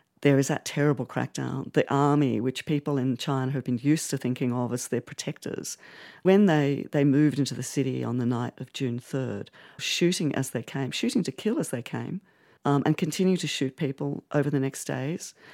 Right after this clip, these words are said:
You have to think about the, just the, the waves of, of mourning and despair that comes from that. The people who saw it unfold,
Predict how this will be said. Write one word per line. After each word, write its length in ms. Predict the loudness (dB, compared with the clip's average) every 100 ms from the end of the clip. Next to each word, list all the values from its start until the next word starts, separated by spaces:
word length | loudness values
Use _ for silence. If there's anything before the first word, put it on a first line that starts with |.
| -20 -10 -2
You 120 | 0
have 140 | 0 0
to 80 |
think 160 | 0 0
about 260 | 0 -4 -4
the, 60 |
just 260 | -6 -6 -4
the, 100 | -6 -4
the 120 | -6 0
waves 420 | 2 6 4 4
of, 160 | 0 -2 -6
of 180 | -4 -2
mourning 540 | 0 2 2 2 0
and 120 | -2 -4
despair 600 | -4 -4 0 0 0 -4
that 120 | -8
comes 240 | -8 -8
from 160 | -8 -6
that. 260 | -6 -10 -16 -20 -20 -20 _ -6
The 80 | -2
people 280 | 0 0
who 100 | 0
saw 440 | -2 -2 0 4 4
it 80 | 2
unfold, 680 | -4 -2 -4 -2 -6 -8